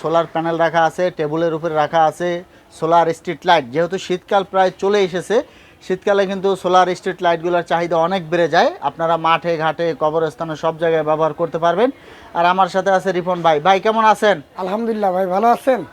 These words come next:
Speaker 1: এই তো ভালো আছি। তো রিপন ভাই, আপনাদের প্রতিষ্ঠানে কিভাবে আসবে?
Speaker 2: ভাই,
Speaker 1: লোকেশনটা বলে
Speaker 2: আমাদের
Speaker 1: দিবেন।
Speaker 2: প্র-, প্রতিষ্ঠানে আসার সহজ ঠিকানা ঢাকা গুলিস্তান, একদম ফ্লাইওভার পাশেই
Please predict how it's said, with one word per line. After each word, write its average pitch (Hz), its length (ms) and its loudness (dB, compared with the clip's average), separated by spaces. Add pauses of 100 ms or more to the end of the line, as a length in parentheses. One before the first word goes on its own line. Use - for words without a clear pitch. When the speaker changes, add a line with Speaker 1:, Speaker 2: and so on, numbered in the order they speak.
(180)
Speaker 1:
এই 202 80 2
তো 202 120 0
ভালো 196 220 4
আছি। 190 300 0
তো 185 80 -2
রিপন 202 260 -4
ভাই, 220 100 0
আপনাদের 196 380 0
প্রতিষ্ঠানে 220 480 -4
কিভাবে 220 340 2
আসবে? 202 120 0
Speaker 2:
ভাই, 180 100 -2
Speaker 1:
লোকেশনটা 190 280 0
বলে 214 100 4
Speaker 2:
আমাদের 220 220 2
Speaker 1:
দিবেন। 226 240 0
Speaker 2:
প্র-, - 260 -14
প্রতিষ্ঠানে 262 440 -4
আসার 233 240 -2
সহজ 233 280 0 (100)
ঠিকানা 254 320 -2
ঢাকা 220 260 0
গুলিস্তান, 233 560 -2 (680)
একদম 214 200 2
ফ্লাইওভার 254 500 4
পাশেই 247 460 -2